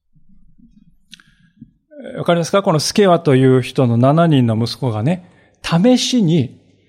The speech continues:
イエスの名によって悪霊を命じるって言ってみたっていう話です。えー、で、試しにって書いてるから、イエス様のこと本当は信じていないわけですよね。で、試しに命令してみたと。そうすると、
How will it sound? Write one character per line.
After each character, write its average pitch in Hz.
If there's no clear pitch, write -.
イ 143
エ 147
ス 135
の 117
名 123
に 131
よ 123
っ 123
て 120
悪 120
霊 139
を 117
命 147
じ 180
る 143
っ -
て 135
言 135
っ -
て 214
み 208
た 151
っ 113
て -
い -
う 113
話 117
で -
す。 -
え 165
ー、 -
で、 185
試 240
し 294
に 180
っ -
て 135
書 139
い 131
て 135
る 117
か 131
ら、 131
イ 165
エ 196
ス 196
様 147
の 117
こ 113
と 117
本 147
当 143
は 135
信 180
じ 117
て 127
い 113
な 143
い 127
わ 104
け -
で -
す -
よ 143
ね。 226
で、 151
試 233
し 269
に 180
命 143
令 143
し -
て 147
み 123
た 135
と。 -
そ -
う 220
す 247
る 208
と、 175